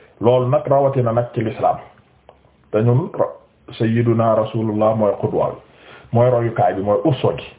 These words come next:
waaw, moo tax loolu dinañ gis insha Allah keroog ñi nga xam ne noonu lañ koy gase ak coono ya fa am, ba Seydina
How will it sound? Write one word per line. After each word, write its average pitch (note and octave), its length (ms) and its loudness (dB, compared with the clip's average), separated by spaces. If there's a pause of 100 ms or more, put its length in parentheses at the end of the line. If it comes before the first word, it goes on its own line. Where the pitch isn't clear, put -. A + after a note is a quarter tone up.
(420)
waaw, D2+ 200 0
moo G2+ 160 2
tax - 280 -2 (480)
loolu A2 360 2
dinañ G#2 300 0
gis B2 200 2
insha A2+ 380 0
Allah G2+ 400 0
keroog A2 260 0 (160)
ñi G#2+ 180 0
nga C3+ 160 2
xam C3+ 160 0
ne A#2 80 0
noonu A#2 200 2
lañ A2 140 0
koy G#2+ 200 0
gase A#2 260 0 (680)
ak G#2+ 240 -2
coono A2+ 260 2
ya G#2 120 2
fa B2+ 160 2
am, G#2 200 -2 (360)
ba G2 140 -4
Seydina A2 420 2